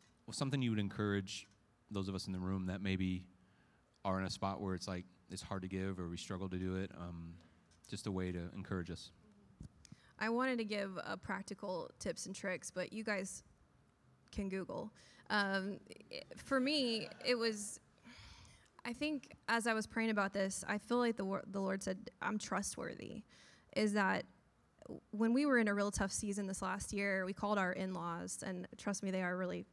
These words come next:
Speaker 2: sweet, precious people. Southern Baptist pastor, which my father-in-law Scott always says, "You can't outgive God. You can't outgive God." And so,
Speaker 1: Amen.
Speaker 2: amen. Yeah, that was in the back of my mind. Um, he said, as we were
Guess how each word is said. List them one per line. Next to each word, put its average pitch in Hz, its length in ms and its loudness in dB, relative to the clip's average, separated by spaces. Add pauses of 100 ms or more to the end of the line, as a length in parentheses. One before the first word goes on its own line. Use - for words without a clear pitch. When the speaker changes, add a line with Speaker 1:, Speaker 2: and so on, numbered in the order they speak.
Speaker 2:
sweet, - 380 -4 (340)
precious 196 340 -2
people. 202 440 -4 (200)
Southern 254 340 8
Baptist 220 360 8
pastor, 196 300 4
which 202 120 2
my 208 100 4
father-in-law 220 420 6
Scott 190 280 2
always 196 180 2
says, - 180 -4 (260)
"You - 160 6
can't 226 180 8
outgive 233 380 8
God. 214 360 6 (600)
You - 80 -10
can't 233 320 6
outgive 214 440 6
God." 190 420 2 (360)
And 233 160 6
so, 208 560 10
Speaker 1:
Amen. 107 520 2
Speaker 2:
amen. 226 640 12
Yeah, 208 240 2 (300)
that 226 180 8
was 240 140 6
in 240 60 8
the 233 60 8
back 226 220 10
of 220 60 2
my 208 100 6
mind. 208 460 6
Um, 208 560 6
he 247 160 4
said, 262 440 6 (240)
as 233 200 6
we 240 100 6
were 208 300 6